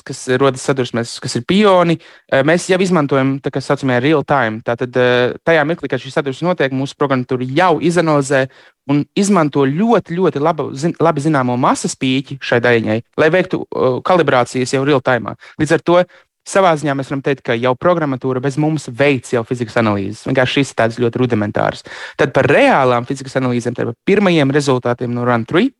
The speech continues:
tad trešā skrējiena, mēs varētu tās gaidīt, tos gaidīt noteikti jau uz gada beigām, jo katrs eksperiments ir sagatavojis īsu sarakstu ar tām analīzēm, ko viņi tiešām var dabūt ārā maksimāli ātri,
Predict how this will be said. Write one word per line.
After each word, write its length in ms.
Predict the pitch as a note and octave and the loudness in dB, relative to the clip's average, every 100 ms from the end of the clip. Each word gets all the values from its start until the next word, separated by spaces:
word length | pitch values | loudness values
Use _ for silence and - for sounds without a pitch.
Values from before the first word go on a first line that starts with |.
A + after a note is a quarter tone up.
| _ | _
tad 160 | B2 B2+ - _ | -12 -12 -16 _
trešā 240 | C3 B2+ A#2+ | -2 -2 -4
skrējiena, 540 | - F3 A3 G3+ F3+ - _ _ _ _ _ - | 0 2 4 2 0 -4 _ _ _ _ _ -2
mēs 160 | B2+ B2+ | 0 2
varētu 200 | A2+ - | 0 2
tās 160 | B2 A2+ | -2 0
gaidīt, 400 | A#2+ A#2+ A#2+ G#2+ _ | -2 -2 -4 -6 _
tos 160 | B2 A2+ | -4 0
gaidīt 240 | A#2 A2+ G#2+ | 0 0 0
noteikti 560 | C3 B2 A2 G#2 A#2 | 0 0 -2 -2 0
jau 80 | A2+ | 0
uz 160 | G#2+ A2 | 0 -2
gada 160 | A#2 | -2
beigām, 480 | A2 D#3 F#3+ D#3 C3+ - - - | 0 0 2 2 0 -8 -20 -6
jo 80 | A#2 | -4
katrs 400 | - F3 - - | -2 -2 -2 -2
eksperiments 680 | D#3 - C#3 C3 A#2+ A#2 - - - _ | -4 -2 0 0 -2 -4 -12 -20 -20 _
ir 80 | B2 | -2
sagatavojis 720 | - E3+ D3+ C3+ A#2+ A2+ - - | 0 0 0 0 2 2 0 -8
īsu 320 | D3 F#3+ F#3 | -4 -4 -4
sarakstu 560 | - D#3 C#3+ C3 - A2+ | -2 2 2 -2 -4 -4
ar 0 | |
tām 300 | - A2+ A2+ _ - | 0 -2 -2 _ -4
analīzēm, 480 | D3 D#3 C3+ B2+ A2 | 0 2 2 -2 -4
ko 160 | A#2+ | -6
viņi 140 | A2 - _ | -8 -10 _
tiešām 400 | - G3+ F3+ C#3+ | -2 0 2 2
var 80 | C#3+ | 2
dabūt 300 | C#3+ B2+ C#3 | 0 0 2
ārā 160 | B2 A2+ | 2 0
maksimāli 480 | B2 - A2+ A2 A#2+ | -2 -4 -4 0 0
ātri, 320 | C3+ - C#4 | 0 -2 -8